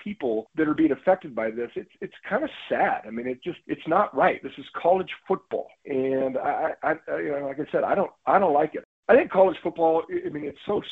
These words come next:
special. I mean, pe-, pe-, people, millions and millions of people tune in every Saturday to watch ball. But boy, there, there, there, there's such a premium put, put, being put on these coaches anymore that, and I know, I know <laughs> at the next level, there's some really good money to be made.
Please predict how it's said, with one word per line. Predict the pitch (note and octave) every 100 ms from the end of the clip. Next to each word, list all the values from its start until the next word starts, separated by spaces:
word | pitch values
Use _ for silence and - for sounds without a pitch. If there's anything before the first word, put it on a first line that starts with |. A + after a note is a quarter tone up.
| -
special. | G#2+ - F#2+
I |
mean, | G2 G#2 -
pe-, | F3 -
pe-, | F#3+ -
people, | - G#3 F#3+ F#3 F3 D#3+ _ _ F3
millions | F#3 A#3+ A#3+ G#3+ F3
and | D3 C#3+
millions | F3 F3 D#3+ C3
of | -
people | D#3 D3+ B2+ -
tune | D#3 C#3
in | B2 - -
every | E3 D3 C#3 -
Saturday | B2 A#2+ A2 A2
to | G#2+
watch | G#2+ G#2 -
ball. | G#2 F2+ D2 -
But | B2+ -
boy, | F3 E3 G#2
there, | A#2+ C3
there, | D3+
there, | F3+ F3+
there's | E3 E3 -
such | G#3+ -
a | -
premium | - E3 G3+ A#2+ G#2
put, | C3 B2+ -
put, | - - -
being | E3 C3
put | - G#3
on | E3+
these | G#2 - -
coaches | G3+ - A#2 G2
anymore | F#2+ F#2+ G2 A#2 C3 C#3+
that, | C#3 C#3
and | -
I | B3
know, | B3+ C4 G3
I |
know | F#3 G#3 G#3+ - - -
<laughs> | - - _
at | F3+ F3
the | D3+
next | D#3 A3+ A3 G#3
level, | G#3 G3+ G3+ -
there's | F3 F3
some | F3
really | D#3+ D#3+ C#3+
good | D3
money | C3 C3 B2+
to | A#2
be | A#2+
made. | A2+ F#2+ C2+